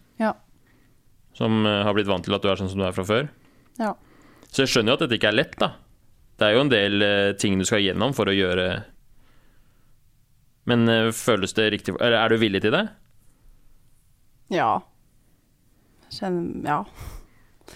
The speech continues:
Speaker 2: Selv om det er, altså, den, all den dårlige samvittigheten du skal føle da. Er du klar for det, liksom?
Speaker 1: Jeg er ikke så veldig glad i å ha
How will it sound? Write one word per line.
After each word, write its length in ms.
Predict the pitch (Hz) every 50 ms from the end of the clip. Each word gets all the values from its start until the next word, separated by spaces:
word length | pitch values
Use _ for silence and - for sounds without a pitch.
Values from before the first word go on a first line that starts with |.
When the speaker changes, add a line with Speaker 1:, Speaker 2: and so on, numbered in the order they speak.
| - - - _ _ _ _ _ _ _ _ _ _ _ _ -
Speaker 2:
Selv 260 | - - 117 113 120
om 100 | 120 120
det 80 | 117 110
er, 240 | 107 110 110 117 120
altså, 240 | 117 113 127 123 123
den, 140 | 131 131 107
all 140 | 120 135 131
den 160 | 135 135 139
dårlige 200 | 139 123 107 98 131
samvittigheten 380 | 123 117 104 107 107 104 117
du 60 | 113
skal 140 | 107 - 135
føle 220 | 113 127 107 98 98
da. 140 | 110 127 131 135 - - - 285 - - _ - - - - - - - - - - -
Er 80 | 117 113
du 80 | 110
klar 180 | - - 95 92
for 120 | 95 110
det, 120 | 107 98 95
liksom? 300 | 98 95 - 156 185 202 - - - - - - - - - - - - - - - - - - - - - - - - - - - - - - - - - - - - - - - _ _ - - - _ - - - _ _ _ _ _ _ - - _ _ _ _ _ _ _ _ _ _ _ _ _ _ _ _ _ _ _ _ _ _ _ _ - -
Speaker 1:
Jeg 140 | - 196 208
er 20 | 208
ikke 120 | - -
så 80 | 247 240
veldig 180 | 226 185 180 196 160
glad 480 | 180 175 170 175 175 190 202 208 196
i 60 | 185 175
å 80 | 180 175
ha 220 | 170 180 170 170